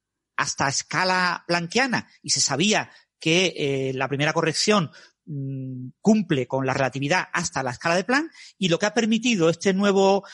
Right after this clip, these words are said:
eh, fotón es hacer lo mismo con la corrección, eh, cuadrática. Ha bajado el, el límite de la, de corrección cuadrática, aunque estamos al orden de la escala de Planck, ¿eh? No estamos por debajo. La corrección cuadrática está colocada en siete punto tres, ponía aquí el,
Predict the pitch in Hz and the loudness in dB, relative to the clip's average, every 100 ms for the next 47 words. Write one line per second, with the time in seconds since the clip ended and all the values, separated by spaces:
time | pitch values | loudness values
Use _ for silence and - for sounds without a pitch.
0 | - - 180 196 190 - 226 262 294 - | -20 -4 0 2 2 0 2 2 2 -4
1 | - 185 202 - 214 220 226 214 202 240 | -4 0 0 0 2 4 4 2 0 0
2 | 190 190 196 185 147 - 165 160 165 147 | 2 2 2 0 -2 0 0 0 0 -2
3 | - 139 131 147 117 - 123 - 143 151 | 0 0 0 -4 -10 -16 -18 -10 -8 -4
4 | 151 151 151 - - _ - 147 147 - | 0 2 0 -2 -20 _ -2 -2 0 -2
5 | 160 156 175 175 160 160 156 151 - 170 | -2 0 2 0 2 0 0 -2 -6 -8
6 | 156 160 170 190 208 226 226 220 269 - | -4 -4 -4 0 2 2 -2 -2 -2 -2
7 | - - - 185 185 240 247 - _ _ | -20 -12 -2 -2 2 2 2 -2 _ _
8 | - 196 - 208 247 220 196 240 196 165 | -8 -6 -2 2 4 4 4 4 2 0
9 | 151 - 135 131 131 117 185 185 202 190 | -2 0 -2 0 -4 -4 -4 -2 -2 -2
10 | - 185 139 131 - - _ _ - 151 | 0 0 2 -2 -6 -20 _ _ -4 -2
11 | 160 147 214 220 208 233 220 208 180 147 | 0 -2 0 2 2 0 -2 0 0 0
12 | _ _ - 156 196 208 196 208 185 - | _ _ -6 0 0 2 2 2 2 2
13 | 214 196 185 170 202 247 240 185 196 185 | 2 0 0 0 2 0 2 -2 0 0
14 | 196 190 175 165 160 | 2 4 4 2 -2